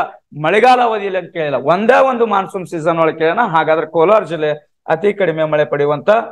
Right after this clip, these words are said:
ಪ್ರದೇಶ ಆಗಿದೆ ಅಂತಕ್ಕಂಥದ್ದು ವಿಶೇಷವಾದಂತ ಮಾಹಿತಿ. ಇದನ್ನ ಸ್ವಲ್ಪ ಅರ್ಥ ಮಾಡ್ಕೋಬೇಕು ನಾವು. ಏನಿದೆ ಸರ್, ಈ ಕೆಳಗಿನ ಯಾವ ಜಿಲ್ಲೆಯಲ್ಲಿ ವಿಶೇಷವಾಗಿ ಜಂಬಟ್ಟಿಗೆ ಮಣ್ಣು ಕಂಡು ಬರುತ್ತದೆ?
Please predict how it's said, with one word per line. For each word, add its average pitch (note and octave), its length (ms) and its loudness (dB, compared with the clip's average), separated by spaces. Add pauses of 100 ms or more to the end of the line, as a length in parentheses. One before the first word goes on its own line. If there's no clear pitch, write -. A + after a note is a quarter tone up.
(160)
ಪ್ರದೇಶ D#3 400 -2
ಆಗಿದೆ C#3+ 340 -2
ಅಂತಕ್ಕಂಥದ್ದು D3 840 -6
ವಿಶೇಷವಾದಂತ D3+ 800 -2
ಮಾಹಿತಿ. C#3 800 -6 (140)
ಇದನ್ನ G#3+ 220 -4
ಸ್ವಲ್ಪ F3+ 260 0
ಅರ್ಥ D#3 160 -2
ಮಾಡ್ಕೋಬೇಕು C#3+ 440 -4
ನಾವು. A#2+ 160 -16 (380)
ಏನಿದೆ G#3 380 -2
ಸರ್, B2 440 -8 (1500)
ಈ A#3+ 260 0
ಕೆಳಗಿನ G#3+ 540 2 (120)
ಯಾವ F#3+ 400 2
ಜಿಲ್ಲೆಯಲ್ಲಿ F#3+ 580 0
ವಿಶೇಷವಾಗಿ G#3 1120 4
ಜಂಬಟ್ಟಿಗೆ F3+ 720 -2
ಮಣ್ಣು E3+ 340 -2
ಕಂಡು E3 300 2
ಬರುತ್ತದೆ? D#3+ 560 2